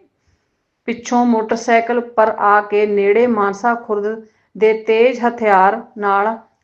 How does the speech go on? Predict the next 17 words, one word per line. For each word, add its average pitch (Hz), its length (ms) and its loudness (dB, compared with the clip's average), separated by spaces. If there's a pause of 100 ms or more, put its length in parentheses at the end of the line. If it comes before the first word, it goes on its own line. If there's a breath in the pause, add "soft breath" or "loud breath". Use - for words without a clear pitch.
ਹਮਲਾ 226 320 2
ਕਰ 233 200 2
ਦਿੱਤਾ, 202 380 -2
ਜਿਸ 240 360 -6
ਨਾਲ 190 260 -2
ਕਰਮਜੀਤ 233 600 -2
ਕੌਰ 202 260 0
ਦੀ 202 180 -2
ਮੌਕੇ 202 440 -2
ਪਰ 220 240 -2
ਮੌਤ 196 400 0 (460 soft breath)
ਹੋ 208 140 2
ਗਈ 226 240 0 (100)
ਅਤੇ 220 400 -2 (420)
ਭਰਾ 226 280 4 (120)
ਕਮਲਜੀਤ 240 420 -4
ਸਿੰਘ 240 440 -8